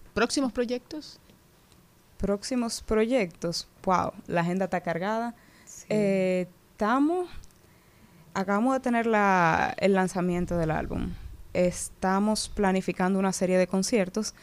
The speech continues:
Speaker 2: que todavía no podemos dar mucho detalle de eso porque no se ha concretado tanto, pero el que está cien por ciento seguro es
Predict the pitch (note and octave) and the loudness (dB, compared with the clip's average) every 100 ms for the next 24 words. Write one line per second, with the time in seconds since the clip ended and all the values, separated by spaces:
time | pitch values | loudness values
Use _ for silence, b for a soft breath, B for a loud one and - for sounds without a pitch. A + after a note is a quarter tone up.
0 | B B - F3+ F3+ F3+ F3+ G3+ G#3+ G3+ | B B -2 2 4 4 6 6 4 6
1 | G#3 G#3 G3 F#3+ F#3+ F#3+ F#3 F3+ F3 F3+ | 6 6 6 6 6 6 6 6 4 4
2 | F3+ F3+ E3 D#3+ E3 E3 E3+ F3+ F#3 F#3 | 4 4 2 0 0 2 2 0 0 2
3 | F3+ F3 F#3 G3 G#3 E3+ F3 F#3+ B B | 2 4 2 4 2 2 0 -2 B B
4 | B - G#3+ G3 G3 F3+ E3+ F3+ D#3+ G3+ | B 0 6 8 10 8 6 4 6 4
5 | - A3+ B3 G#3+ A3+ G#3+ G#3+ G3+ B3+ B3+ | 4 0 0 0 0 0 0 2 4 6
6 | B3 - F#3+ G3 - | 4 2 2 2 0